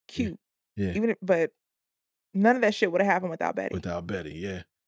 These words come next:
Speaker 2: I'm so glad. Like, like I said, I don't know if this is a true account of how things happen, but I'm glad that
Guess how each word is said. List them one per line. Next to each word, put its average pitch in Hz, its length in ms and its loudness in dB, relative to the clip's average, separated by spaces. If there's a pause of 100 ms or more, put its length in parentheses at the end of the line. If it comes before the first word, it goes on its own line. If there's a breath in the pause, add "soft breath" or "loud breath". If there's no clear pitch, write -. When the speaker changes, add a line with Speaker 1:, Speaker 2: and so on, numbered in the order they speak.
(140)
Speaker 2:
I'm 156 160 6
so 135 280 6
glad. 113 520 0
Like, 110 220 -2
like 123 220 4
I 120 40 2
said, 107 160 0
I 117 80 6
don't 135 180 2
know 123 360 2
if 104 200 -4 (100)
this 120 240 0
is 110 340 -4 (300)
a 107 80 -2
true 123 360 0
account 113 400 -4
of 101 120 -10
how 117 160 0
things 107 260 -6
happen, 113 400 -6 (560)
but 104 240 2
I'm 113 180 0
glad 107 360 0
that 98 140 -8